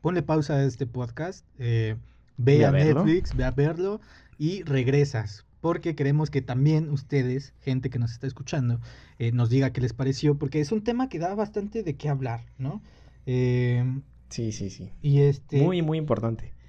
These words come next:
Speaker 1: es importante.
Speaker 2: O sea, har-, los hará dudar de muchas cosas de que ustedes creen. Si en verdad ustedes las creen o las, les hicieron que lo creyeran.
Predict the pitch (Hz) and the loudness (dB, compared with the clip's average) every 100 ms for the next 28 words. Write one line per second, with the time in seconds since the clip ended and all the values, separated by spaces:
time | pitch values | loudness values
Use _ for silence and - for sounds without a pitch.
0 | - - - 165 196 226 165 143 170 151 | -20 -20 -8 -6 -2 -2 -2 -2 -2 0
1 | 139 - 87 123 131 - - - - - | 0 0 2 4 2 -6 -20 -20 -20 -10
2 | 131 131 - 131 131 139 147 170 165 160 | -8 -8 -2 4 6 6 6 8 6 6
3 | 170 160 123 127 139 165 160 165 151 131 | 4 4 4 2 -2 -2 -2 0 0 -2
4 | - 127 - 135 139 - 117 120 120 - | -2 -4 0 0 0 -2 -2 -2 -4 -12
5 | - 117 117 117 131 143 156 147 117 - | -4 0 4 4 4 2 2 0 0 0
6 | 135 160 - 110 107 - - - 113 110 | 0 0 0 0 -2 -6 -12 -4 -2 -2
7 | 107 113 123 120 107 - 95 98 92 92 | -4 -4 -6 -4 -8 -6 -8 -6 -8 -12